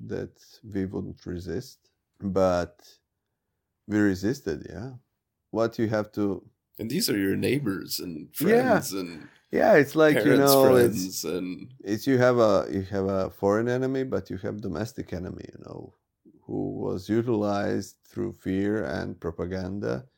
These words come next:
Speaker 1: and motivated to become your enemy. Because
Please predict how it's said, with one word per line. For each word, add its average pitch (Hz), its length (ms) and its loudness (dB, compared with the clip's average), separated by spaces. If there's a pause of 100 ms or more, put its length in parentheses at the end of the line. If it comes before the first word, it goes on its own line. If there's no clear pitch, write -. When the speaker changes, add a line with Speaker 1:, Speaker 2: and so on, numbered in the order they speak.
(500)
Speaker 1:
and 104 240 -6
motivated 101 760 0 (180)
to 95 760 -2
become 123 340 -2
your 90 200 -2
enemy. 76 400 -12 (720)
Because 98 560 -2